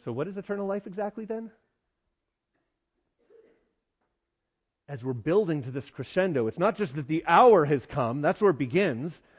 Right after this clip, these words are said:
So we know this is the climax of redemptive history. And then the climax of that redemptive history is in this offer of eternal life, so that's getting even bigger of a swell as the orchestra begins to really kick into gear.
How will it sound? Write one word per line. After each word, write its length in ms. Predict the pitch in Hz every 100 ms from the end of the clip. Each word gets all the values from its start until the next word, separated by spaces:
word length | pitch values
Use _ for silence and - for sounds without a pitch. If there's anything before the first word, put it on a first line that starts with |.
| _ -
So 80 | 185
we 100 | 170
know 140 | 233
this 160 | 202 151
is 80 |
the 80 | 151
climax 580 | - 190 254 254 196 -
of 80 | 160
redemptive 380 | 160 160 139 131
history. 540 | 220 - 135 107 160 - _ _ _ _ _ _ _
And 140 | 170 202
then 260 | 202 143
the 100 | 143
climax 400 | - 233 269 233 185
of 100 | 165
that 300 | 185 - _ _ -
redemptive 380 | 165 202 156 170
history 360 | 262 - 190
is 120 | 180
in 80 | 180
this 180 | 180 170 -
offer 480 | 233 247 226 196 190
of 120 | 165
eternal 420 | 160 - 240 175
life, 360 | 175 269 220 170
so 80 | 208
that's 200 | 247 165
getting 240 | 214 185
even 220 | 190 214 160
bigger 320 | - 294 247
of 100 | 196
a 60 | 160
swell 400 | - 160 156 180
as 100 | 170
the 120 | 139
orchestra 520 | - 202 208 175 -
begins 460 | 160 139 139 190 170
to 200 | - 139 - - _
really 380 | 135 151 233 202
kick 220 | - 190
into 180 | 170 143
gear. 400 | 123 123 110 120